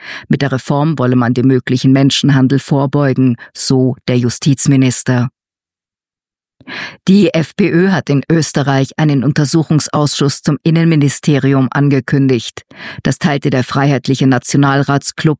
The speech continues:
in einer Stellungnahme gegenüber der Austria Presseagentur mit. Laut F P Ö gibt es im Innenministerium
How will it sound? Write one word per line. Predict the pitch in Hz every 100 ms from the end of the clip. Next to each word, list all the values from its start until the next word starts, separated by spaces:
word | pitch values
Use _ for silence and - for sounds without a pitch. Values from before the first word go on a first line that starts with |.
| _
in | 151
einer | 135 131
Stellungnahme | 127 - 139 147 143 139 143
gegenüber | 143 131 151 143 147
der | 143 156 -
Austria | 135 - - 143 131
Presseagentur | - 143 - - 147 139 131 - 135
mit. | 135 127 - - - - - -
Laut | 151 131 131 -
F | 143 -
P | -
Ö | 147 165 180
gibt | 147 -
es | 127
im | -
Innenministerium | 135 147 147 143 143 - - 147 151 147 151